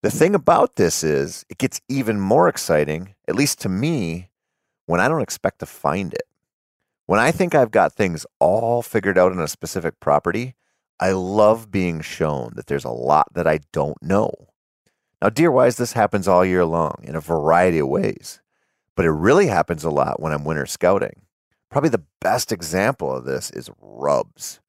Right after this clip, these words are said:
Now, I love rubs. You guys know I love rubs. I mean, other than pounded trails in a funnel or a pinch point, I think my favorite sign by far is rubs.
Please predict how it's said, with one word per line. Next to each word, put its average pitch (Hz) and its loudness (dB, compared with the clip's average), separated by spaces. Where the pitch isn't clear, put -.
Now, 90 2
I 110 6
love 113 4
rubs. - -6
You 80 -14
guys 92 0
know 139 2
I 90 4
love 58 -4
rubs. - -10
I - -18
mean, 73 -8
other 135 4
than 113 0
pounded 104 0
trails 95 4
in 73 -6
a 69 -6
funnel 92 -2
or 76 2
a 67 0
pinch - -8
point, 71 -10
I 117 -4
think 165 -6
my 107 0
favorite 101 2
sign 120 -2
by - -2
far 143 0
is 69 -6
rubs. - -14